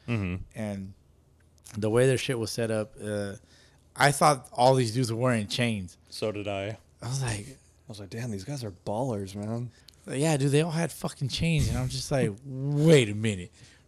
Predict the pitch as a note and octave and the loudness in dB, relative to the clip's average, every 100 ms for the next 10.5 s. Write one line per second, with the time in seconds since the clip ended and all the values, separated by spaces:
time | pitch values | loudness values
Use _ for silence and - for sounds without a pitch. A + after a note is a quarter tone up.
0 | - - - - F3+ D#3 G2+ - - D#3+ | -18 -18 -8 4 4 4 0 -4 0 4
1 | C#3+ G#2+ - - F#3 G3 - C3+ C#3+ - | 4 2 -4 2 6 6 6 6 4 4
2 | C#3+ - - - - - - D#3 C#3 E3+ | 0 -2 -8 -20 -20 -18 -2 4 6 4
3 | C#3+ D#3+ G#2+ G#2+ G#2 A2 G2 F#2+ G#2 A#2 | 2 0 0 -2 -2 -2 -2 0 2 2
4 | G#2+ G2 F2 - F2 - - F#2 F2 F2 | 2 0 -2 -2 -4 -4 -10 -8 -6 -6
5 | F2+ - F2 F#2 - - - A#2+ A2+ G2+ | -8 -10 -10 -10 -12 -16 -2 2 2 2
6 | A2 G#2+ A#2 A2 G#2+ B2 D#3+ D3+ - D3+ | 0 0 -2 -2 0 0 0 -2 -4 -2
7 | C#3 C3+ B2+ A#2+ A2 C3 C3+ D#3 A#2+ G#2+ | 0 2 2 0 -2 -4 -4 -4 -4 -4
8 | A#2+ A2+ G#2+ G2+ G2+ - A#2 - - - | -4 -4 -6 -6 -10 -12 -16 -20 -20 -12
9 | G#2+ G2+ G2 G2 A2 - B2+ G2+ A2 A2+ | -8 -6 -8 -10 -16 -16 -12 -8 -6 -6
10 | G2 F#2+ G2 G2 F#2 | -8 -12 -14 -14 -16